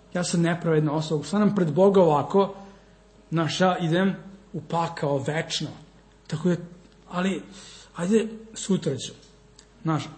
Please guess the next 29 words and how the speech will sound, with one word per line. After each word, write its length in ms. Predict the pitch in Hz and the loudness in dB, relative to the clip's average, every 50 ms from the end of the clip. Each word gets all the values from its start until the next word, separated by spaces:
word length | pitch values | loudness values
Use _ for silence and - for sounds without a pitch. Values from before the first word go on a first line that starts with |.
| - - | -14 -10
bilo 320 | 151 143 208 247 311 277 | -2 0 0 2 2 0
šta 520 | - - - 247 208 - - - - - - - - - - - - - - - - - - - - - - | -2 2 4 4 4 4 0 -6 -12 -16 -20 -20 -20 -20 -20 -20 -20 -20 -20 -20 -20 -20 -20 -20 -20 -12 -8
u 60 | - 165 | -8 2
tom 260 | - 208 202 196 190 | 4 6 6 8 6
životu 520 | 165 170 165 160 147 151 - 180 185 165 - - - - - - - | 6 6 4 4 4 2 2 0 0 0 -2 -10 -18 -20 -20 -2 2
odlažeš, 800 | 175 170 156 156 175 190 196 196 202 202 202 - - - - - - - - - - - - - - - _ - - - - - 208 208 190 - - - - - - | 4 4 4 4 2 2 4 4 4 4 4 2 -2 -6 -10 -14 -20 -20 -20 -20 -20 -20 -20 -20 -20 -20 _ -20 -20 -16 -14 -12 -10 -10 -10 -10 -12 -14 -16 -4 -2
to 80 | - | 0
je 80 | 175 - | 0 2
tvoj 220 | - 165 147 - | 2 0 0 2
problem. 380 | - 135 123 123 120 117 113 113 - - - - - - - - | 0 -6 -6 -6 -8 -8 -10 -12 -16 -20 -20 -20 -20 -20 -20 -6
A 160 | - 160 156 - | -4 -4 -2 0
te 80 | 175 | -2
ohrabrujem, 680 | 156 - - 180 170 160 147 139 151 165 156 139 120 - - - - - - - - | -2 2 2 4 4 4 2 4 2 2 2 2 -2 -6 -12 -18 -20 -20 -20 -14 -12
ako 180 | 156 147 - 165 | -10 -6 0 2
nisi 280 | 175 175 165 156 - 180 | 2 2 2 0 0 2
doneo 280 | 190 185 180 170 170 | 2 4 4 4 2
odluku 400 | 160 151 160 160 156 135 - 143 | 2 2 2 2 2 0 -2 -4
za 100 | 139 147 | -2 -2
Isusa, 440 | 139 120 - - - - 139 120 120 - - _ _ _ - - - | -2 -2 -4 -8 -10 -12 -12 -12 -12 -14 -18 _ _ _ -20 -10 -8
pozovi 320 | 151 127 160 160 170 208 | -2 2 2 4 4 4
ga 140 | 185 196 165 | 4 4 2
danas, 560 | 131 - 131 131 123 123 127 127 123 - - - - | 2 -2 -4 -4 -4 -6 -6 -6 -8 -10 -12 -8 -6
da 60 | 156 | -4
budeš 280 | 165 170 165 156 - | -2 -2 0 0 -2
siguran, 560 | - - - 165 170 139 143 143 139 131 117 107 - - - - - - _ - | -2 -2 0 0 0 0 0 -2 -2 -2 -6 -8 -14 -18 -20 -20 -20 -20 _ -8
da 60 | 147 | -2
veruješ 420 | 147 175 180 175 175 175 160 - - | 0 0 2 2 0 0 -2 -4 -8
u 120 | 185 160 - | -10 -4 -2
Isusa 760 | 185 180 160 - - 214 220 214 - - 156 139 143 156 | 0 0 0 0 0 0 -2 -2 -2 -4 -4 -4 -4 -8